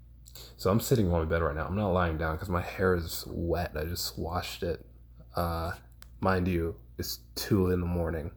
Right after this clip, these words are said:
so, you know, it, it don't mean much, but it means something. Um, and, uh, yeah. My voice is very dull, I noticed. And y-, it's this thing I said before, right?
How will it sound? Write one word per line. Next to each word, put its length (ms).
so, 480
you 60
know, 180
it, 140
it 160
don't 160
mean 280
much, 440
but 260
it 60
means 220
something. 380
Um, 680
and, 300
uh, 480
yeah. 320
My 120
voice 340
is 80
very 260
dull, 420
I 120
noticed. 500
And 200
y-, 160
it's 220
this 160
thing 220
I 40
said 360
before, 400
right? 260